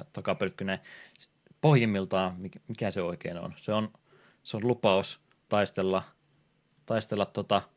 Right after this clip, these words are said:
voittamatonta vihollista vastaan, mutta kumminkaan koskaan periksi antamatta, ja se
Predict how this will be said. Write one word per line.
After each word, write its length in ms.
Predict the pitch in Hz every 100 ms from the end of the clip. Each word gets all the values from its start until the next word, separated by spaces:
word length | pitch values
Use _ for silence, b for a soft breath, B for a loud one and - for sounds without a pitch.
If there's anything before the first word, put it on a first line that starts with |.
| -
voittamatonta 640 | 110 - 95 95 92 92
vihollista 440 | 92 90 85 - 87
vastaan, 360 | 87 - 85
mutta 180 | 85 -
kumminkaan 360 | - 87 87 90
koskaan 340 | 87 - 87
periksi 340 | 82 82 - -
antamatta, 520 | 87 - 92 - -
ja 80 |
se 120 | 90